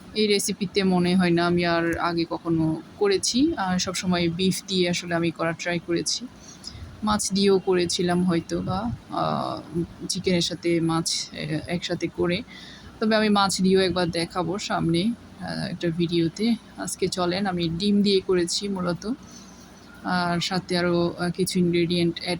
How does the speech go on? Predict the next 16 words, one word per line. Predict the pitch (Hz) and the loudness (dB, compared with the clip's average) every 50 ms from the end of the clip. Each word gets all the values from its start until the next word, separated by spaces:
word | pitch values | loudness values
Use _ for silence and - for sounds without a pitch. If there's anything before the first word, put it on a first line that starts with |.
| - - - | -4 -2 0
করেছি, | 170 165 165 170 - - 214 240 | 0 2 2 0 -2 -2 -2 -2
আহ, | 247 - - - - - - 180 175 - - 180 | -2 -4 -8 -18 -20 -20 -18 -18 -16 -14 -12 -8
সবই | 180 - - 185 160 165 165 170 170 165 165 | -8 -8 -6 -4 -4 -2 0 2 2 2 2
দেখে | 165 175 175 165 - 185 170 | 2 0 0 0 0 0 2
নিব। | 170 170 170 175 202 262 - - - - - - - - - - - - - - - - - - - - - - - 214 | 2 2 2 0 -2 -2 -4 -6 -12 -14 -14 -14 -18 -20 -20 -20 -20 -20 -20 -20 -20 -20 -20 -20 -20 -20 -20 -6 -2 0
মজার | 214 214 202 208 214 202 | 2 2 4 4 4 4
একটা | 196 185 - 202 | 4 2 2 4
রেসিপি | 190 185 185 - 214 185 196 202 190 | 4 4 4 2 -2 -2 0 2 2
হয়েছে | 190 185 180 175 - - 202 | 4 4 2 2 0 -2 -2
আসলে, | 190 180 - 190 196 190 | -2 0 0 0 0 0
খুবই | 185 - - 220 208 214 233 220 | -2 0 0 2 4 4 4 4
মজার, | 196 190 185 185 180 175 196 214 208 220 | 4 4 4 2 2 2 2 0 0 -2
খুবই | - 208 190 208 | -2 0 2 4
হেলদি | 180 156 185 196 196 190 185 208 208 202 | 4 4 4 2 2 2 0 0 2 2
এই | 196 185 | 2 2
খাবারগুলা। | - - 214 185 175 185 170 165 180 175 175 190 240 | 0 -4 -4 -2 -2 -2 -2 0 0 0 2 2 0